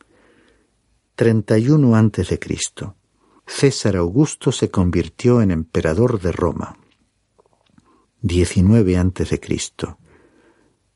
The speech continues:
Comenzó la construcción del templo de Herodes. La edificación ya había estado llevándose a cabo durante unos años en el momento en que el Señor nació y aún continuó en la época del Nuevo Testamento.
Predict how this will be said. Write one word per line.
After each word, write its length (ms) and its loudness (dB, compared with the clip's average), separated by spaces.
Comenzó 420 0
la 120 2
construcción 680 2
del 220 0
templo 420 0
de 160 0
Herodes. 480 -2
La 140 0
edificación 800 0
ya 160 2
había 220 4
estado 360 0
llevándose 580 2
a 40 -2
cabo 320 0
durante 420 -2
unos 320 0
años 400 4
en 100 2
el 140 4
momento 560 4
en 240 0
que 140 -2
el 100 -2
Señor 460 0
nació 440 0
y 140 2
aún 220 4
continuó 680 2
en 140 2
la 120 2
época 380 -2
del 180 0
Nuevo 300 0
Testamento. 840 -8